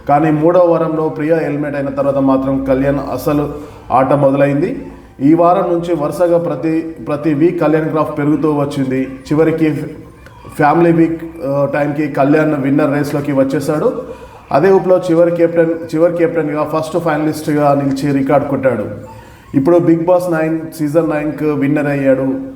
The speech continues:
ఆడియన్స్, ఆడియన్స్ చేత జై కొట్టించుకున్నాడు. అసలు బిగ్ బా-, అసలు కళ్యాణ్,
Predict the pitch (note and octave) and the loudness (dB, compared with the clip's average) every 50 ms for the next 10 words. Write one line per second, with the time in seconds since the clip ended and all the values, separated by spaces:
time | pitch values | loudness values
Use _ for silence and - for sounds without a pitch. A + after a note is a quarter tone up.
0 | - - - - - B2+ C#3+ D3+ E3+ E3+ E3+ E3+ - C#3+ D3 D3+ E3 E3 E3 - | -18 -20 -14 -6 0 2 2 4 4 4 4 4 2 2 2 2 2 2 0 0
1 | - D#3 C#3+ C#3+ D3 C#3+ C3+ C3+ C#3+ C#3+ C#3+ C#3+ C#3 A2+ C#3 C3 C3 - - A#2+ | -2 -4 -2 0 -2 -2 -2 -2 -4 -4 -4 -4 -4 -4 -4 -4 -4 -6 -8 -6
2 | A#2+ A2 G#2+ G#2+ - - - - - - - - - - F3 E3+ D#3+ D#3+ D#3+ D3+ | -6 -6 -6 -6 -10 -12 -14 -16 -18 -20 -14 -12 -4 0 2 2 4 4 2 0
3 | E3 E3+ F3 F3 - C#3 C#3 C3+ - E3 D#3 D3+ D3 - - - - - D3+ D#3 | 2 0 0 0 2 2 0 0 0 0 -2 -2 -4 -6 -10 -10 -6 -4 -2 2
4 | D#3+ F3 E3+ D#3+ | 2 2 2 2